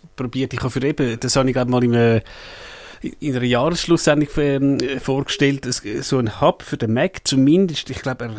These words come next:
er kennt, ähm, im File Explorer, also auf Android, er, er kennt den Stick, aber du kannst ihn, glaub, nicht lesen, aber er erkennt, dass etwas drinnen ist.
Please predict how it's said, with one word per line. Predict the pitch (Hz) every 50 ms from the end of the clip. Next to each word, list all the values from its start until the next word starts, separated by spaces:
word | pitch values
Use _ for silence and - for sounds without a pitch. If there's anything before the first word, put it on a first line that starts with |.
| - - -
er | 127 127 -
kennt, | - - 131 139 156 196 190 - - -
ähm, | 180 165 156 156 156 156
im | 151 - 147 143 139 131
File | - 143 139 156 160
Explorer, | 160 - - - 156 139 123 120 110 - -
also | 117 117 - 120 -
auf | - 127 -
Android, | 139 147 165 - 180 156 151 160 -
er, | - 117 117 117 -
er | - 135 123
kennt | - - 131 135 143 139 -
den | - 113
Stick, | - - 160 175 - -
aber | 156 143
du | 139 127
kannst | 113 135 117
ihn, | 135 139 120
glaub, | 127 120 117
nicht | 131 127 123 -
lesen, | 127 147 151 - 131
aber | 127 117
er | 113 110
erkennt, | 110 - - 135 143 160 175 - - - -
dass | 127 -
etwas | 131 120 - 120 -
drinnen | - - 151 147 147 131
ist. | 117 113 113 - -